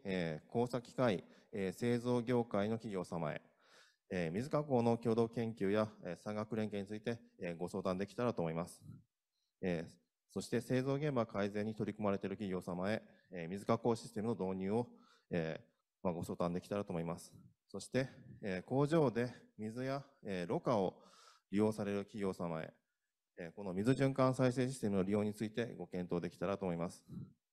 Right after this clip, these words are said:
えー、そして、エスディージーズ対応をお考えの、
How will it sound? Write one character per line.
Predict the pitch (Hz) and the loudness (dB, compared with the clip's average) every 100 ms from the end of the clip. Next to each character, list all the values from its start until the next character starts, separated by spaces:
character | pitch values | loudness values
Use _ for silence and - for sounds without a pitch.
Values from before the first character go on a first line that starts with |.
| _ _ - | _ _ -6
え | 90 85 | -2 -2
ー、 | |
そ | - | -2
し | 98 | -4
て、 | - 123 120 - - | 0 0 -2 -12 -2
エ | 101 | -2
ス | - | -2
デ | 151 151 147 | 2 2 2
ィ | |
ー | |
ジ | 151 | 2
ー | 139 | 2
ズ | 120 | 0
対 | 113 113 113 110 | 2 2 4 4
応 | |
を | 113 120 120 | 4 4 2
お | - | 2
考 | 104 104 104 | 2 2 0
え | 110 | 2
の、 | 117 | 0